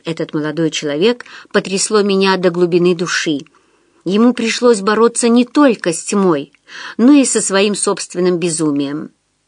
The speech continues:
И он боролся. Он одержал победу над тьмой, преодолевая болезнь. Он искал правду, не понимая, где реальность, а где плод его воспалённого воображения.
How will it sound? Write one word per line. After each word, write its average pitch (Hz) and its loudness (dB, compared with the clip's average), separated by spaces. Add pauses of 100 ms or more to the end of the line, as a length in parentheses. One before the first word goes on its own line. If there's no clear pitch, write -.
(320)
И 165 2
он 233 4
боролся. 269 0 (720)
Он 175 2
одержал 180 2
победу 185 0
над 165 0
тьмой, 175 0 (480)
преодолевая 170 0
болезнь. 165 -4 (580)
Он 208 2
искал 208 -2
правду, 180 0 (440)
не 208 2
понимая, 185 0
где 175 0
реальность, 165 -2 (100)
а - -2
где 170 -4
плод 180 0
его 175 0
воспалённого 165 0
воображения. 160 -2